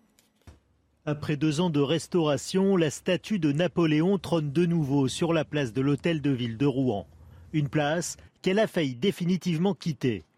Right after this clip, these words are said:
L'année dernière, le maire de la ville avait évoqué l'idée de la déplacer ailleurs pour la remplacer par celle d'une figure féminine, comme Gisèle Halimi. Face à la polémique, les Rouennais s'étaient prononcés à soixante-huit pour cent pour son maintien.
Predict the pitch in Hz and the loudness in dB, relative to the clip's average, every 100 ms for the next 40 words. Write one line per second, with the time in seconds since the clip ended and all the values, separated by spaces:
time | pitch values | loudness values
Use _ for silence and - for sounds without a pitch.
0 | _ _ 147 147 143 127 113 123 147 165 | _ _ -4 -2 -2 -2 -2 -2 -2 -2
1 | 165 _ _ 147 165 196 165 180 165 143 | -4 _ _ -2 2 2 2 0 0 0
2 | 214 190 135 139 214 170 151 - 214 170 | 0 0 -2 -2 0 0 0 0 0 0
3 | 135 208 165 143 127 143 190 180 143 - | 0 0 2 2 0 -2 -2 -2 -2 0
4 | 208 135 123 123 151 - - _ - 196 | 0 0 0 0 -2 -6 -20 _ -4 0
5 | 170 143 202 185 175 - 214 165 - 214 | 0 0 -2 -2 -2 -2 -2 -2 -2 -2
6 | 202 165 160 - 180 175 - - 190 165 | -2 -2 -4 -4 -2 -2 -2 -2 0 2
7 | 147 135 117 107 165 165 139 151 120 131 | 0 -2 -4 -2 0 0 0 0 0 0
8 | 151 147 127 95 _ _ _ _ _ - | -2 -4 -6 -10 _ _ _ _ _ -6
9 | 156 - 139 123 160 143 131 160 185 - | -4 0 -2 -2 -2 -2 0 -2 -2 -10
10 | _ _ _ 160 180 196 196 175 226 190 | _ _ _ 0 0 2 2 2 0 0
11 | 160 147 - 208 175 - 214 196 - - | -2 -2 0 0 0 -2 0 0 0 -2
12 | 214 - 175 - 180 180 - - 117 127 | 0 0 -2 -2 -2 -2 -2 -4 -2 -4
13 | - 170 151 143 - 127 98 | -2 -2 0 -2 -2 -4 -4